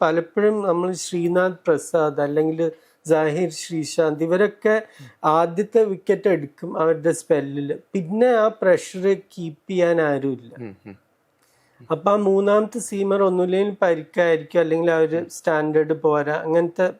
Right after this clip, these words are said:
Speaker 1: പല പ്രശ്നങ്ങളും. ഇപ്പൊ ഏറ്റവും നല്ല ടീമുകളൊക്കെ നോക്കിക്കഴിഞ്ഞാൽ വെസ്റ്റ് ഇൻഡീസിന് നാല് പേരുണ്ടായിരുന്നു.
Speaker 2: ഉം.
Speaker 1: ഓസ്ട്രേലിയയുടെ ടീം നോക്കിക്കഴിഞ്ഞാൽ മൈക്കിൾ കാസ്പ്രവിറ്റ്സ് എപ്പോഴും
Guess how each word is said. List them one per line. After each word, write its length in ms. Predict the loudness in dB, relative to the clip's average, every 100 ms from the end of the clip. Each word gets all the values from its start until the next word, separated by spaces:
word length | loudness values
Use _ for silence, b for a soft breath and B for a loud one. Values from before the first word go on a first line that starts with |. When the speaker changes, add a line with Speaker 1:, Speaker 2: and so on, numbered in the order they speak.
| _
Speaker 1:
പല 240 | -2 -2 -2 -2
പ്രശ്നങ്ങളും. 640 | -2 -2 -8 -6 -6 -10 _ b b b
ഇപ്പൊ 140 | 0
ഏറ്റവും 340 | 0 2 2 2
നല്ല 260 | 2 2
ടീമുകളൊക്കെ 580 | 0 0 -2 0 0 -2
നോക്കിക്കഴിഞ്ഞാൽ 560 | -2 -2 -2 0 0 2
വെസ്റ്റ് 380 | 2 0 -6 -6
ഇൻഡീസിന് 440 | -6 -4 -2 2
നാല് 360 | 2 4 2 2
പേരുണ്ടായിരുന്നു. 840 | 2 2 0 -2 0 -2 -6 -18 -18
Speaker 2:
ഉം. 120 | -20 -12 0
Speaker 1:
ഓസ്ട്രേലിയയുടെ 760 | 2 2 0 -2 2 2 2
ടീം 300 | 0 -2 -2
നോക്കിക്കഴിഞ്ഞാൽ 800 | -2 -4 -6 -2 0 2 2 0
മൈക്കിൾ 500 | 0 0 0 0 -6 0
കാസ്പ്രവിറ്റ്സ് 680 | 0 0 -4 -4 -4 -4 -4
എപ്പോഴും 640 | -4 -4 -2 0 0 -4